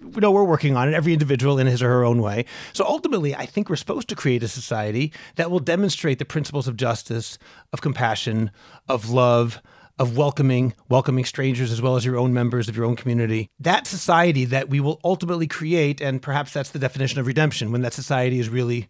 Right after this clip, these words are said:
ready to be unveiled as it really should be. Maybe that's what redemption is, I don't know. But when that society is ultimately revealed as it should be, that is our ultimate gift in the future.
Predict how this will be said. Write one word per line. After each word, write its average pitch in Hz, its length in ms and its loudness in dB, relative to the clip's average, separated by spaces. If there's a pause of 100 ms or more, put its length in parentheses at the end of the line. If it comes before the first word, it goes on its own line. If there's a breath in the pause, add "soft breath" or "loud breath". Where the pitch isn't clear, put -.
ready 123 280 0
to 123 120 -6
be 123 140 0
unveiled 127 640 0 (180)
as 131 140 0
it 131 60 -2
really 123 200 0
should 170 220 2
be. 113 140 0
Maybe 135 220 2
that's 139 160 0
what 143 80 -10
redemption 123 380 -2
is, 120 140 0
I 117 60 -2
don't 131 160 0
know. 107 200 -4 (340 loud breath)
But 143 120 2
when 160 180 2
that 220 120 2
society 180 380 2
is 143 80 2
ultimately 160 580 -2
revealed 131 520 2 (120)
as 143 160 2
it 135 80 -6
should 196 200 0
be, 226 220 0 (300 loud breath)
that 185 240 0
is 170 140 -2
our 147 220 -2
ultimate 170 400 -2
gift 131 440 0
in 135 160 2
the 127 60 2
future. 110 400 -4